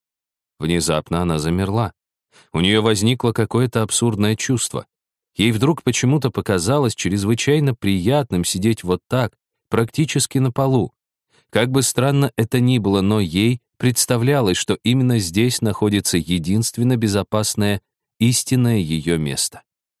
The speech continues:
Она усмехнулась, а затем и рассмеялась над этим очевидным приступом паранойи.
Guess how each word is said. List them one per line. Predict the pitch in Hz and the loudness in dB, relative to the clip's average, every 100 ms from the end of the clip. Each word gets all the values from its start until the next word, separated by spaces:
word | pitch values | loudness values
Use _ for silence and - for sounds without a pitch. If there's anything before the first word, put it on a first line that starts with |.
| _ _ | _ _
Она | 85 95 104 | -2 0 2
усмехнулась, | 101 - 98 - 120 110 92 - _ _ | 0 0 -2 0 0 0 -2 -8 _ _
а | 85 | -2
затем | 98 107 147 127 | 0 2 2 2
и | |
рассмеялась | 120 - 110 113 127 110 - | 2 2 2 2 2 2 0
над | 95 95 | 0 0
этим | 98 92 | 0 0
очевидным | 90 98 98 92 92 | 0 0 0 0 0
приступом | - 101 - 85 87 | 0 -2 -2 -4 -4
паранойи. | 82 87 85 82 71 | -2 0 0 0 -4